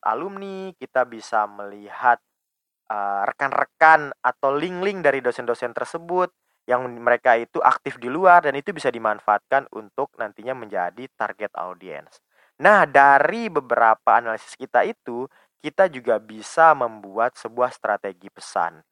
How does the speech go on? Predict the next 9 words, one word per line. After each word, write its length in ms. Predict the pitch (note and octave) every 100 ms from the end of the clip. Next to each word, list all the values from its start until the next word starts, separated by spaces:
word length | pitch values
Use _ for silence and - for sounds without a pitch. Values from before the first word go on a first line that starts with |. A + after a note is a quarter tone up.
| _ _
Contohnya 480 | D3+ D#3 F#3+ G3+ A3
misalkan 480 | F#3+ - B2 B2+ B2
seperti 480 | - - - F2+ -
ini. 300 | E2 D2+ D2+ _ _ _ -
Kekurangan, 800 | D3 F#3 G3 G3+ A3 A#3 B3 B3+ _ _ _
ancaman, 800 | - C#3 E3+ E3+ F#3+ G3 G#3 G3+ -
itu 160 | C#3+ F#3+
kita 240 | - - B2+
libas 340 | C3 C#3+ D3